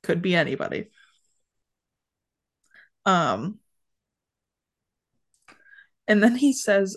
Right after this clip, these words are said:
essentially that whoever, uh, made the claim that someone would rec-, everybody would recognize Marie is very out of touch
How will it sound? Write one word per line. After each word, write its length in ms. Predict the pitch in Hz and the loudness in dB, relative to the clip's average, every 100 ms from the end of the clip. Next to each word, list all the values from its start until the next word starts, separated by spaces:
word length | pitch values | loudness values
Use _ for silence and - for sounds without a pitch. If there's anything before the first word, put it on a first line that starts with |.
| - | -8
essentially 640 | 190 202 202 - 170 139 | -4 -2 -2 -2 -2 -2
that 240 | 165 156 208 208 | 0 -2 -4 -2
whoever, 580 | 196 175 185 196 196 208 - _ _ _ - | 0 2 2 2 2 -2 -18 _ _ _ -6
uh, 180 | 170 165 | -4 0
made 300 | 175 180 170 | 0 0 -2
the 60 | 185 | -8
claim 680 | - 262 254 175 160 185 - _ - | -6 -2 0 0 -2 -6 -10 _ -4
that 200 | 175 - | -2 -2
someone 420 | 190 185 190 196 | -2 0 0 0
would 160 | 190 180 _ _ - - | -2 -4 _ _ -20 -6
rec-, 340 | 185 185 - - | -2 -2 -4 -4
everybody 460 | 190 202 214 208 214 | -2 2 4 4 4
would 180 | 202 196 | 2 0
recognize 520 | 190 190 180 180 180 | -2 -2 -2 -2 -2
Marie 480 | 175 175 175 156 151 | -4 -4 -4 -6 -4
is 180 | 185 170 | -4 -2
very 320 | 170 160 170 | -2 -2 -2
out 140 | - 160 | -2 -4
of 120 | 175 | -6
touch 500 | - - - - | -8 -8 -8 -10